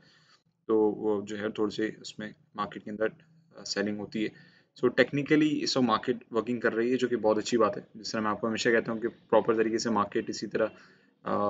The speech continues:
correction ले लेके जाएगी तो फिर मार्केट अच्छी healthy, healthy, अ, sense में market ऊपर जाती है। केसी हंड्रेड इंडेक्स की बात कर लें, it is, अ, trading around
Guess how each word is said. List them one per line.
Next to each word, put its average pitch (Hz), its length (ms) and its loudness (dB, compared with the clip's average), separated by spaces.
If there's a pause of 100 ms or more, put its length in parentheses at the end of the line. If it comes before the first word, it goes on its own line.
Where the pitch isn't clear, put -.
(300)
correction 110 320 -2
ले 110 140 2
लेके 110 200 -2
जाएगी 107 280 4
तो 110 120 -4
फिर 110 100 -4
मार्केट 104 320 -4
अच्छी 107 240 -4
healthy, 104 460 -2 (380)
healthy, 120 340 6
अ, 104 260 -2
sense 107 360 -2
में 113 80 -4
market 104 280 -4
ऊपर 107 220 0
जाती 98 240 -2
है। 98 80 -16 (540)
केसी 127 220 2
हंड्रेड 135 180 2
इंडेक्स 139 220 -6
की 135 60 -6
बात 123 220 2
कर 127 100 2
लें, 123 320 2
it 127 80 2
is, 127 380 8
अ, 123 340 10
trading 120 600 0
around 113 220 0